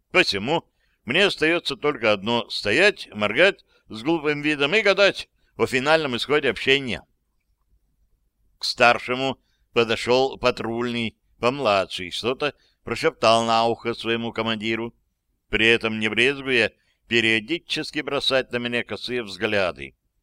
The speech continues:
Ну, а я предсказуемо насторожился,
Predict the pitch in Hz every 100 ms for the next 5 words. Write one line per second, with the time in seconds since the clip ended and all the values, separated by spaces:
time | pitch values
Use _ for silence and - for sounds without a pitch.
0 | _ _ _ _ - 76 95 131 147 139
1 | 120 123 156 156 160 151 - 131 107 120
2 | 135 143 143 131 - 135 143 143 202 180
3 | - 107